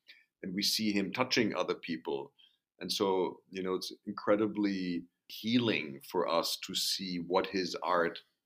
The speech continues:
has, is doing for, for a lot of other people that we have, we have never met before and we don't know. And it's, we're just kind of a conduit for these Pippins as they hang on the wall and the poetry.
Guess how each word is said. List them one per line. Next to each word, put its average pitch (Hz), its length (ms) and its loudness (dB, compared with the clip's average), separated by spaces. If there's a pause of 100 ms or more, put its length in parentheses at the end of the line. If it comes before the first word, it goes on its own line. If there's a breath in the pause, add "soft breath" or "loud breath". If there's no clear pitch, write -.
(440)
has, 82 280 0
is 101 220 0
doing 85 480 4 (280)
for, 87 360 2 (260)
for 92 120 2
a 82 100 2
lot 90 280 4
of 101 120 2
other 90 200 0
people 104 360 -2
that 87 180 2
we 104 140 0
have, 104 160 6 (180)
we 107 120 -2
have 110 160 -4
never 104 280 4
met 101 260 0
before 98 300 0
and 90 120 0
we 95 100 0
don't 87 240 0
know. 92 460 2 (480 loud breath)
And 98 320 0
it's, 104 340 -2
we're 107 120 8
just 104 140 -2
kind 101 140 2
of 90 80 0
a 90 60 -2
conduit 110 800 2
for 85 100 0
these 80 180 -2
Pippins 87 440 0
as 78 240 -4
they 80 180 2
hang 92 280 0
on 82 120 -6
the 85 80 0
wall 85 440 2
and 76 80 -4
the - 140 -10
poetry. 90 520 0